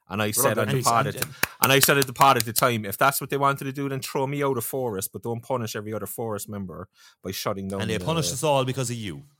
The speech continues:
Speaker 1: Yeah.
Speaker 2: Yeah.
Speaker 1: It, well, I'm just wondering, is it, you know, it, was it put on the long finger, but they saw an opportunity to close it down and have done so, or is it gonna open up again?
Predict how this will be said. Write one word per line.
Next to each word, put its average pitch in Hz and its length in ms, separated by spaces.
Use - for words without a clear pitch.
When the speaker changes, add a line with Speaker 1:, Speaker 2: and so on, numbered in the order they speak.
Speaker 1:
Yeah. 92 280
Speaker 2:
Yeah. 92 240
Speaker 1:
It, 135 120
well, 175 220
I'm 180 220
just 196 220
wondering, 165 420
is 151 200
it, 151 180
you 131 380
know, 135 360
it, 131 140
was 131 320
it 135 80
put 147 140
on 139 140
the 139 60
long 143 260
finger, 127 360
but 117 120
they 117 100
saw 131 220
an 123 60
opportunity 117 500
to 110 100
close 113 260
it 110 100
down 113 280
and 101 100
have 113 220
done 120 180
so, 151 340
or 120 160
is 120 140
it 110 60
gonna 107 260
open 104 220
up 104 160
again? 107 320